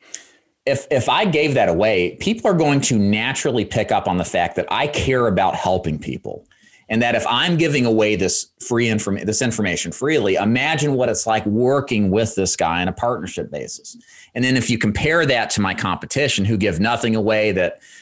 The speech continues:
show off the big cars, the Ferraris, the fat stacks of cash, I, I look, I think I come out a lot better looking and sounding than the tri-typical boring old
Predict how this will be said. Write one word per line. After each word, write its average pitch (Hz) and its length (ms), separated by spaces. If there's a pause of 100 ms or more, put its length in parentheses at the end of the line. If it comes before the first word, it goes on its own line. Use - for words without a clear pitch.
(120)
show 113 280
off 104 260
the 98 80
big 87 220
cars, 101 600
the 90 60
Ferraris, 98 680
the 87 40
fat 87 300
stacks 87 360
of 87 60
cash, 104 600 (480)
I, - 100 (140)
I 170 200
look, 170 440
I 170 140
think 143 240
I 123 100
come 123 300
out 110 300
a 95 60
lot 98 360
better 92 300
looking 87 540 (380)
and 90 140
sounding 107 680 (320)
than 113 260
the 107 80
tri-typical 104 1200
boring 98 520
old 90 460